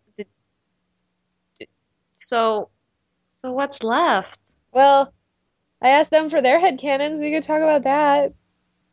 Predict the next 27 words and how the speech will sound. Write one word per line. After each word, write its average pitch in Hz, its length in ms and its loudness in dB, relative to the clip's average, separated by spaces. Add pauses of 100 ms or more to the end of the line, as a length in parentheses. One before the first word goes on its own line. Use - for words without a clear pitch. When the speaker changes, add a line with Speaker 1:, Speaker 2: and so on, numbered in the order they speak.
(200)
Speaker 1:
Yeah, 294 460 0
I 294 100 -2
guess. 262 580 -6 (520)
Well, 247 220 0
did 254 120 2
I 285 60 2
miss 320 160 -8
anything 320 280 -2
else 320 180 -2
good 381 180 -6
while 381 200 2
I 381 40 0
was 381 100 -6
in 392 80 -8
the 392 100 -6
river 381 240 -6
for 381 160 -4
a 392 80 -2
week? 381 420 -6 (1040)
Speaker 2:
We 285 180 0
got, 320 440 2
um, 247 480 -2 (1080)
we 262 120 -4
got 285 220 2 (220)
your 285 140 -4
message 302 380 -4
about 262 440 0